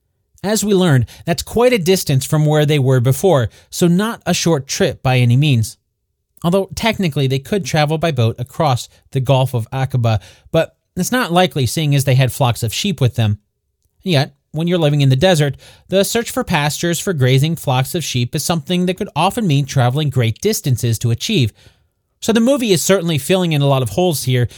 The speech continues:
but that doesn't mean it's not possible. In the movie, time passes. We don't really know how much time, but soon we're back in Jethro's tent with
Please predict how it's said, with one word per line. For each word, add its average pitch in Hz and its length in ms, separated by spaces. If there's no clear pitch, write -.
but 170 100
that 233 160
doesn't 254 260
mean 147 340
it's 156 220
not 117 260
possible. 135 640
In 202 120
the 240 80
movie, 131 380
time 147 300
passes. 120 540
We 175 300
don't 156 280
really 151 200
know 135 160
how 123 220
much 135 240
time, 113 300
but 185 160
soon 147 560
we're 147 140
back 147 320
in 143 100
Jethro's 135 440
tent 135 520
with 131 240